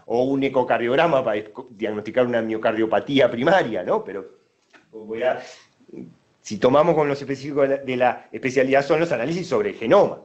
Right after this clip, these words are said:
del paciente. Tenemos, con más o menos limitaciones,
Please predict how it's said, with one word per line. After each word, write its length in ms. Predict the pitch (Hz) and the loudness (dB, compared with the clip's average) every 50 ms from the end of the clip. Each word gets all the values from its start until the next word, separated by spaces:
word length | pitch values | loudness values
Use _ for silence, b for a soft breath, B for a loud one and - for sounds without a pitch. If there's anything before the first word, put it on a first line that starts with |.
| - _ - | -20 _ -16
del 120 | 92 82 | -14 -12
paciente. 380 | 80 80 - - 78 69 - _ b b b b b b b b b b b b _ - | -12 -14 -14 -16 -18 -20 -20 _ b b b b b b b b b b b b _ 2
Tenemos, 720 | 170 175 185 220 285 320 320 262 170 127 104 95 - - _ _ _ _ _ _ _ _ _ _ _ _ _ _ _ _ _ _ _ _ _ _ _ _ _ _ _ _ _ _ _ _ _ | 2 4 4 2 0 -2 -2 -2 -2 -4 -6 -8 -12 -20 _ _ _ _ _ _ _ _ _ _ _ _ _ _ _ _ _ _ _ _ _ _ _ _ _ _ _ _ _ _ _ _ _
con 180 | - 117 113 107 | -6 -6 -4 0
más 300 | 110 127 143 147 - - | 0 0 0 0 0 0
o 80 | 127 | 0
menos 300 | 113 123 139 156 151 131 | 2 2 2 2 0 0
limitaciones, 760 | 131 120 117 120 120 120 110 - 196 196 180 151 113 98 - | -2 -2 -4 -2 -2 -2 0 2 4 4 4 2 0 -4 -10